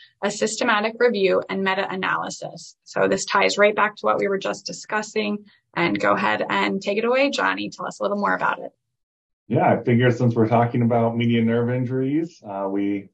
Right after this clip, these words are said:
Speaker 2: can look at some evidence, and this is very recent. And also, sometimes it's hard to read systematic <laughs> reviews and meta-analyses, that, and so we kinda shy away from that, but this was just published this year, and it gives us a lot of good information.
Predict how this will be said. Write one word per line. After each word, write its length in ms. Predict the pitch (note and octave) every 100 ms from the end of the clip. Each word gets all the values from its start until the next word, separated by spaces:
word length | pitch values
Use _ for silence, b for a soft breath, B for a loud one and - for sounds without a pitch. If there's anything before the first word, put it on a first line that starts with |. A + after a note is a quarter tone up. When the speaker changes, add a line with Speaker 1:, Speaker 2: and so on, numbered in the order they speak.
| -
Speaker 2:
can 140 | G#2
look 120 | G#2
at 120 | A2+ -
some 160 | A2
evidence, 480 | G#2 A2+ B2+ E3 -
and 160 | F#2+ F#2
this 180 | F#2 G2
is 200 | F2+ F2+
very 320 | G2+ A2 G#2+
recent. 580 | G#2 A2 D#3+ F#3 - - _ _ _ _ A2
And 100 | A2+
also, 360 | C3 C3+ B2+
sometimes 680 | G#2+ B2 C3+ D#3 D3+ C#3+ A2+
it's 260 | A2+ A2 - _
hard 560 | G2+ G#2 D#3 E3 E3 B2 -
to 120 | D3
read 540 | A2+ A#2 C3 B2+ B2+ -
systematic 640 | _ B2 A#2+ A#2 B2 A#2 -
<laughs> 0 |
reviews 400 | A2 A#2 A#2+ A#2
and 140 | G#2
meta-analyses, 840 | G#2+ G#2+ G#2 G2+ A2 A2 A2 A2+
that, 240 | G2 F#2 - _ _ _
and 100 | F#2+
so 140 | F#2 G2
we 120 | F#2+
kinda 240 | G#2 F#2+
shy 220 | F#2+ G2+ F#2
away 320 | F#2 G#2 A2
from 180 | A#2 A#2
that, 280 | A#2 A#2 F#2+
but 100 | F#2
this 160 | G2
was 100 | F#2+
just 260 | F2+ F#2 -
published 360 | G2 G2+ -
this 220 | F#2+ F#2 C#3+
year, 460 | C#3 C#3 D3 - B B _ _ _ _ _ _ _ -
and 100 | A2
it 40 |
gives 160 | A2+ A2
us 120 | G#2+
a 60 |
lot 340 | G2+ G2 G#2 G#2
of 120 | F#2+
good 160 | G#2+ G2+
information. 1000 | G2+ G2 F#2+ G#2 A2 C3 B2+ B2+ B2